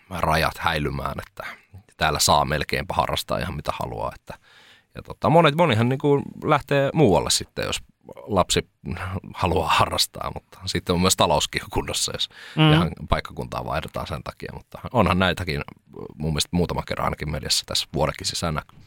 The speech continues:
Speaker 2: Joo, kyllä se on, siis tavallaan se liittyy siihen, että entistä nuorempana niin kun tavallaan pitää jo tulla se, että jos sä haluat niin kun tulla oikeasti todella hyväksi, että sä haluat, että sä oot N H L-pelaaja tai jos tulee niin kun kansainvälisen tason ja futispelaaja, niin yleensä, jos sä oot tuolta vähän pienemmältä paikkakunnalta kotoisin, niin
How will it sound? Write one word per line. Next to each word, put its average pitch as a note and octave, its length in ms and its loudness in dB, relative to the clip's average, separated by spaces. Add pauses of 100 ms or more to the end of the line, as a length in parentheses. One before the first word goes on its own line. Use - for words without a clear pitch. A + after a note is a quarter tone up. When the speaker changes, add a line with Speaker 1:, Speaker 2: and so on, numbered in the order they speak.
(140)
Speaker 2:
Joo, D3 300 4 (180)
kyllä D3 140 -2
se D3 100 4
on, D3 160 4
siis - 200 0
tavallaan C3 340 4
se C#3 80 4
liittyy D3 280 0
siihen, C#3+ 260 4
että B2+ 180 -4 (500)
entistä C#3 360 2
nuorempana A#2 600 4
niin A2 180 -2
kun G#2+ 280 -2
tavallaan A2 340 -2
pitää A2 220 -4
jo G#2+ 100 -2
tulla G#2+ 220 -4
se, - 220 2
että G#2 200 -6
jos G#2 140 0
sä A#2 60 0
haluat G#2+ 240 -2
niin G#2+ 120 -4
kun G#2 120 -8
tulla A2+ 200 -2
oikeasti A#2 520 2 (420)
todella A2 320 6
hyväksi, G2 400 -6
että - 100 -10
sä G#2+ 80 -6
haluat, G#2 240 -6
että - 120 -8
sä A2+ 80 -6
oot G2 80 -10 (180)
N A2 40 2
H G2+ 80 -2
L-pelaaja G2 600 -4
tai G#2 200 -8
jos G2 180 -8
tulee F#2+ 220 -6
niin G2 140 -8
kun - 180 -10 (340)
kansainvälisen G#2+ 480 2
tason A2+ 160 0
ja A#2 160 4
futispelaaja, G#2+ 720 0 (420)
niin B2 140 2
yleensä, A#2 320 2
jos A#2 180 2
sä C3 80 2
oot B2+ 160 0
tuolta A#2+ 200 -2
vähän B2 220 4
pienemmältä G2+ 420 -2
paikkakunnalta G2 520 -10
kotoisin, G#2 420 -6
niin A#2+ 180 -10